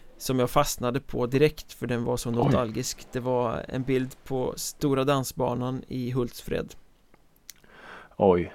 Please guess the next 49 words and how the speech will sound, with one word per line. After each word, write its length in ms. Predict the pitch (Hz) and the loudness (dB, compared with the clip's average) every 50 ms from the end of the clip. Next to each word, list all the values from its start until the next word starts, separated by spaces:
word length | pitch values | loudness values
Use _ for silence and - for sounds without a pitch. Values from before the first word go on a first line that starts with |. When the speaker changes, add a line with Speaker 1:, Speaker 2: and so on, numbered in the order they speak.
| - - | -14 -8
Speaker 1:
Och 140 | - 131 127 | -6 -6 -6
så 180 | - - 135 127 | -4 -4 -4 -2
var 220 | 127 127 120 117 | 0 0 0 0
texten 400 | - - 131 120 - - - 131 | 0 -2 -4 -4 -4 -4 -4 -4
något 180 | 131 120 - - | -4 -4 -4 -6
i 40 | 127 | -8
stil 240 | - - 123 117 | -4 -2 -2 -2
med 120 | 113 117 117 | -2 -2 -4
att 400 | 113 - - - - - - 107 110 107 | -6 -8 -12 -14 -14 -12 -12 -12 -10 -8
nu 280 | 107 107 127 135 139 135 | -4 0 2 4 4 4
är 40 | 131 | 2
det 80 | 131 | 2
tjugofem 520 | 131 - 143 - - 147 139 135 139 139 135 | 0 0 -2 0 2 2 4 4 2 2 2
år 180 | 135 127 123 | 2 0 0
sedan, 480 | - - - 139 120 117 113 117 117 117 | -2 -2 -2 -2 -2 -2 -2 -4 -4 -6
eh, 220 | 117 113 110 117 113 - - - - - - - - - - - | -6 -6 -6 -6 -8 -10 -14 -18 -20 -20 -20 -20 -20 -18 -6 -4
vi 60 | - | -2
Speaker 2:
Åh, 40 | - 151 | 0 0
Speaker 1:
släppte 180 | 135 127 - | -2 -2 0
Speaker 2:
jävlar. 180 | 143 143 135 123 | -2 -2 0 2
Speaker 1:
vår 180 | 131 131 127 | 2 2 2
debutplatta, 800 | 123 127 127 135 135 123 - - - 131 110 - - - 139 127 | 2 2 2 2 2 0 0 -2 -4 -4 -4 -4 -6 -4 -2 0
och 100 | - 135 | 2 2
det 60 | 139 139 | 4 4
är 40 | |
också 300 | 135 135 - - - 143 | 4 2 2 0 -4 -6
tjugofem 400 | 135 - 139 - 143 131 127 127 | -4 -4 0 0 2 2 2 0
år 180 | 120 123 127 123 | 0 0 -2 -2
sedan 300 | - - 135 127 120 113 | -2 -2 -4 -2 -2 -2
vi 80 | 120 117 | -4 -6
spelade 560 | - - 139 120 107 104 90 107 117 120 120 | -4 -2 -2 -2 0 -2 -2 -2 -2 -2 -2
på 120 | - - | 0 -2
den 100 | 123 120 | -2 0
här 140 | 127 135 151 | 0 0 0
scenen. 420 | - - 135 123 - 117 120 - | 0 -2 -4 -4 -4 -6 -8 -8
Och 160 | - - - - | -10 -10 -10 -10
sen 240 | - - 127 120 | -8 -6 -6 -6
så, 280 | - - - 117 107 120 - - - - - - - | -6 -6 -6 -4 -4 -6 -8 -14 -18 -20 -20 -16 -8
det 80 | - 151 | -4 0
känns 340 | - - 147 135 127 117 - | 2 4 4 4 2 0 -2
som 120 | 131 131 | -4 -4
att 80 | 123 - | -4 -2
det 80 | 156 | -2
var 80 | 131 127 | 0 2
här 260 | 127 123 120 123 127 | 2 2 2 0 0
allt 240 | - 117 117 110 - | -2 -2 -4 -4 -8
sparkade 520 | - - 131 123 117 113 - - 117 123 | -6 -2 0 0 0 -2 -4 -4 -2 -2
igång. 360 | 123 123 135 156 151 131 117 110 - - - - - - - - - - - - - | 0 4 4 4 4 4 0 -6 -12 -18 -20 -20 -20 -20 -20 -20 -20 -20 -20 -2 4
Speaker 2:
Mhm. 680 | 127 123 120 117 110 101 - - - - 185 190 180 | 6 8 8 8 6 4 0 -2 4 8 10 10 10